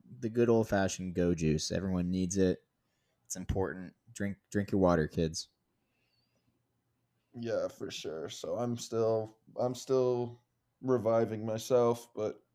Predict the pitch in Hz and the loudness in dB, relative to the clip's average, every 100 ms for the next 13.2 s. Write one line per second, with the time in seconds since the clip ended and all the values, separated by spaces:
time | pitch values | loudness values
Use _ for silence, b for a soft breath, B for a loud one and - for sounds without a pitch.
0 | _ b b b b b - 127 139 123 | _ b b b b b -8 -2 2 4
1 | 131 127 135 123 120 120 - 117 113 107 | 4 4 2 4 2 0 -4 -6 -4 0
2 | 107 107 104 104 104 - - 101 98 90 | 4 4 4 0 -4 -10 -8 -6 -6 -6
3 | - _ _ _ _ _ _ _ _ _ | -10 _ _ _ _ _ _ _ _ _
4 | _ _ - 95 95 - _ 98 104 107 | _ _ -2 2 2 2 _ 6 8 10
5 | 101 104 98 113 95 92 - 110 110 110 | 10 10 10 8 6 6 4 2 2 2
6 | 104 95 98 101 95 87 85 82 - _ | 2 0 -4 -2 0 0 0 -4 -8 _
7 | _ - - - - 101 92 90 92 82 | _ -12 -12 -14 -10 -8 -8 -4 0 0
8 | - 87 80 80 82 - 85 - 87 85 | 0 -6 -4 -4 -4 -4 -6 -4 -4 -2
9 | 80 98 104 87 82 101 113 - - 110 | -2 -4 -6 -6 -6 -6 -6 -10 -8 -4
10 | 98 92 - _ _ _ _ _ _ 98 | -4 -6 -14 _ _ _ _ _ _ 4
11 | 101 - 82 - 107 - 113 107 98 92 | 6 4 -4 -8 -4 2 4 6 6 2
12 | 104 - 110 - 107 107 104 101 95 113 | -2 -2 -2 -2 0 4 4 2 2 6
13 | 101 | 6